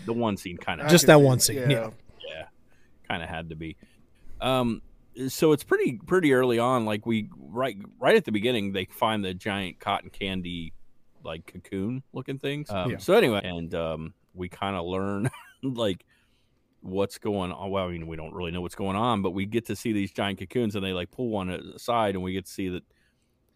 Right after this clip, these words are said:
Speaker 1: So, so there's parts of this movie that take a while to kinda understand what's going on, but they're, it's like cotton candy, and they, and, and, and sweet and cold, and then I wanna see your Tootsie Roll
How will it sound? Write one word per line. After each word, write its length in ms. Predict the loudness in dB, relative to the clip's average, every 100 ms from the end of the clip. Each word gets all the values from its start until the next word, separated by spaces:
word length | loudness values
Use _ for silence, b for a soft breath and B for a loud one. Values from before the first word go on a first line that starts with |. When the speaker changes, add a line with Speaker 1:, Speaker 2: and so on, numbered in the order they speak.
| _ _ -8
Speaker 1:
So, 180 | -2 -2 -4 -18
so 160 | -4 4
there's 200 | 4 4
parts 280 | 2 4
of 80 | 6
this 120 | 4
movie 240 | 4 4 6
that 300 | 4 2 0
take 220 | 4 4
a 40 | 6
while 220 | 6 6
to 80 | 4
kinda 240 | 2 4
understand 300 | 2 2 0
what's 100 | 0
going 200 | 0 0
on, 160 | 0 -2
but 80 | -4
they're, 140 | -8 -10
it's 180 | -10 -8
like 140 | -2
cotton 240 | 0 2
candy, 340 | 2 2 2 2
and 100 | 2
they, 160 | -2 -6 _ _ -10
and, 200 | -8 -8 -10
and, 200 | -12 -10
and 400 | -12 -12 -8 -8
sweet 260 | 0 0 0
and 80 | 0
cold, 400 | 4 4 4 0 _ _ _ _ -4
and 80 | 0
then 80 | 2
I 60 |
wanna 200 | 2 0
see 140 | -2 -2
your 100 | -2
Tootsie 300 | -2 -2 0
Roll 380 | 4 4 2